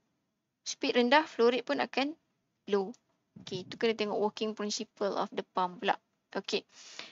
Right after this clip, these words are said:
Tapi ada satu perkara yang saya nak tekankan dekat sini, dekat you punya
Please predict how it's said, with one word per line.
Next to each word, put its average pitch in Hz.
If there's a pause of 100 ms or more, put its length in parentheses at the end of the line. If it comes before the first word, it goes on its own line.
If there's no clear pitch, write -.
Tapi 269
ada 311
satu 302
perkara 254
yang 240
saya 247
nak 240 (140)
tekankan 277
dekat 202
sini, 202
dekat 196 (320)
you 202
punya 208